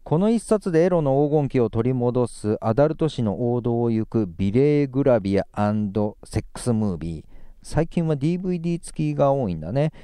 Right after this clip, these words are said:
えー、ディーブイディー二枚組九時間。えー、抜き差し鮮明ギリギリモザイク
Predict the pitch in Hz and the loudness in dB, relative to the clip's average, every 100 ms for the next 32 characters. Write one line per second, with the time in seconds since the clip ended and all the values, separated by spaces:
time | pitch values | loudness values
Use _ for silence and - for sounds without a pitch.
0 | - 107 101 95 95 135 185 196 175 190 | -6 0 2 0 0 0 2 0 0 0
1 | 180 156 170 123 98 107 120 135 143 131 | 0 0 0 2 0 0 2 2 2 0
2 | 135 127 - 104 120 - 87 78 - - | -2 -2 -4 -4 -2 0 -2 -2 -12 -20
3 | - - 107 82 120 127 226 - 165 - | -20 -12 -8 -2 -2 -2 -2 0 0 0
4 | 110 98 151 165 165 160 156 156 143 117 | -4 0 0 0 0 2 2 2 2 2
5 | 120 147 160 151 147 139 123 135 104 - | 0 2 2 2 0 0 2 2 2 -4
6 | - | -10